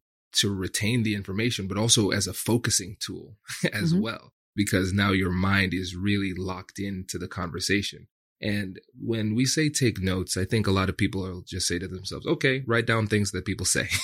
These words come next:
Speaker 1: <laughs> right?
Speaker 2: <laughs>
Speaker 1: But, um, there's an art to it because there are some easy mistakes that we can make when it comes to taking notes, where taking notes, which usually can be an asset, can turn into a liability.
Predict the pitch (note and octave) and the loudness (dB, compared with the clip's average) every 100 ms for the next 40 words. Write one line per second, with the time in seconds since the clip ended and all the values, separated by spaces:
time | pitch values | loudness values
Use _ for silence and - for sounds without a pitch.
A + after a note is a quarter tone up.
0 | - C#5 - E3 F3 C#3 A3 D#3 G#3+ F3+ | -4 -4 0 2 2 4 2 2 2 2
1 | A3 G#3 C3 C3+ C3 B2+ A#2+ A#2 - _ | 2 2 2 2 2 0 -2 -6 -12 _
2 | _ - C#3 C#3 C#3+ - C3 F#3 - - | _ -2 2 2 0 -4 -2 -2 -2 2
3 | - - - - B2+ - B2+ A2+ G#2 A#2 | 2 2 -6 -4 -4 0 2 2 2 -2
4 | G#2 - G#2+ A2+ - B2+ A#2 - _ _ | -8 -4 4 4 6 2 -2 -8 _ _
5 | - D#3 D#3 D3+ B2 - A2 G2+ G2+ G#2 | -2 0 2 2 4 4 2 2 2 2
6 | G2+ F#2 G2+ G#2 F#2+ F2+ - G#2 G2 - | 2 2 2 2 2 0 2 2 2 0
7 | - F2+ - G2+ G2+ F#2+ F#2+ G#2 G2+ - | 0 0 4 2 2 0 2 2 4 2
8 | F#2+ G2+ G2 F#2+ - _ _ - G#2 G#2 | 2 2 2 0 -10 _ _ -2 2 4
9 | G2+ G2+ - - - G2+ G#2 G2 - G2 | 4 4 0 -6 -8 0 2 4 2 4
10 | A#2+ A2 G#2 G2 - A#2 A#2 G2 F2 G2+ | 4 4 4 0 2 2 4 4 2 2
11 | G2+ - F#2 - F#2+ F#2 - A2 G#2+ G2+ | 4 4 2 -2 -4 0 2 4 4 4
12 | G2 F#2+ F#2+ F#2+ F2 G#2 G2+ - | 2 2 0 -2 -2 -2 -2 -6